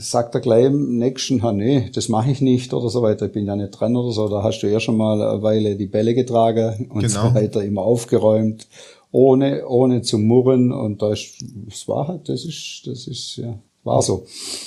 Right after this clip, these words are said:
Speaker 1: Ja, klar ist es dann unsere Aufgabe, dann muss man halt genau immer wieder, äh, verteilen und beauftragen, damit das je-, jeder dann auch ein bisschen macht, gell? Aber,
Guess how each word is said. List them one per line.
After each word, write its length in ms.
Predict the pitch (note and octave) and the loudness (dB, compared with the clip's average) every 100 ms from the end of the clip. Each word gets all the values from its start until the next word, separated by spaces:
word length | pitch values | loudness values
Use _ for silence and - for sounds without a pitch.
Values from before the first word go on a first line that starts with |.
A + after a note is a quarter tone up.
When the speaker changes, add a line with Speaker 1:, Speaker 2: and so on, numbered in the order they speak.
| - _ _ _ _ _ - | -18 _ _ _ _ _ -6
Speaker 1:
Ja, 200 | A#2 A2+ | -4 -4
klar 320 | - A#2+ D#3+ | 2 4 4
ist 160 | C3+ | 2
es 100 | B2+ - | -2 0
dann 160 | A#2+ | 0
unsere 420 | C#3+ C#3 B2+ C3 | 2 0 0 0
Aufgabe, 560 | C3+ C#3 - C#3+ B2+ B2+ | 2 0 0 0 2 2
dann 200 | A#2+ A#2 | 0 0
muss 160 | B2 B2 | 0 0
man 120 | C3 | 0
halt 240 | A#2 A#2+ | 0 0
genau 580 | - A#2 A#2 B2 B2 B2 | 0 0 0 0 0 -2
immer 380 | - A#2+ A#2+ A2+ | -2 0 0 0
wieder, 720 | A#2 A2+ A2+ A2+ - - G#2+ A2 | 0 0 0 0 -2 -4 -4 -4
äh, 20 | |
verteilen 880 | - A2+ G#2 A2+ B2+ B2+ A#2 A#2 A#2+ | -8 -2 2 4 4 4 2 0 0
und 360 | A2+ A2+ A#2 | 0 0 0
beauftragen, 1080 | - G#2+ G#2+ B2+ - C3 A#2 A2+ A2 A2 A#2 | -2 0 0 -2 -2 2 2 2 0 -2 -2
damit 420 | A2+ G2+ G#2 - | -2 0 -2 -2
das 160 | A2 - | 0 0
je-, 640 | G#2+ G#2+ A2 A2+ - G#2+ - | 2 2 0 -4 -8 -12 -16
jeder 460 | - G2+ G#2+ A#2 A#2 | -16 -4 2 4 4
dann 200 | A#2 A2 | 4 0
auch 260 | A2+ A2 A2 | -2 -2 -2
ein 60 | |
bisschen 300 | B2 - G2 | -2 -4 -4
macht, 360 | G2 A#2+ - - | -4 -4 -8 -10
gell? 140 | G#2+ | -8
Aber, 380 | A#2 G#2 G#2 G#2 | -6 -6 -6 -8